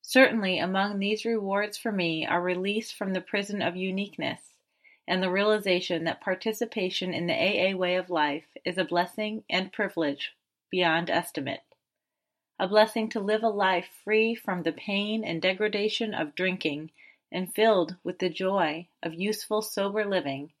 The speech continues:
and a privilege to grow in sobriety one day at a time and bring the message of hope as it was brought to me.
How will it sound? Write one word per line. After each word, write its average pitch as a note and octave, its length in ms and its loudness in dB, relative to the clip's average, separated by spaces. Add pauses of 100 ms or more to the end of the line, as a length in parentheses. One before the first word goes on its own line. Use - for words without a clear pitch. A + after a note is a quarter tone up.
(440)
and E3+ 120 0
a F3 80 4
privilege F#3 680 -2
to F3+ 100 -4
grow F#3 440 0
in G#3 140 -4
sobriety E3 580 4
one F3+ 440 -2
day G3+ 220 -2
at G3 120 -2
a G#3 80 -4
time D3 520 -6 (500)
and F3 160 -2
bring F3+ 240 2
the G3 80 0
message F3 360 0
of F3 140 -2
hope E3 400 -2 (260)
as E3 140 -2
it D#3+ 140 0
was E3 180 -4
brought - 460 -2
to - 100 -12
me. C#3+ 300 -8